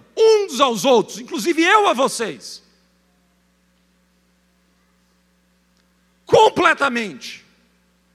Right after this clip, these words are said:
E nesse ambiente, Cristo vai sendo glorificado. E Ele vai ocupando o trono do nosso coração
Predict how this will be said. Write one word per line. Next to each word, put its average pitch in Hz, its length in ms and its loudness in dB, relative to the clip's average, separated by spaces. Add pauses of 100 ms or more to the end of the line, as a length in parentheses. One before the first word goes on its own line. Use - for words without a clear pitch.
(1200)
E 160 80 -12
nesse 220 340 -2
ambiente, 214 760 -8 (1900)
Cristo 262 540 2
vai 202 160 -2
sendo 226 260 -4
glorificado. 180 680 -4 (2000)
E 180 160 -2
Ele 277 240 4
vai 233 140 0
ocupando 233 720 0
o 208 40 -4
trono 233 440 -4
do 202 80 -8
nosso 208 320 -6
coração 180 640 -8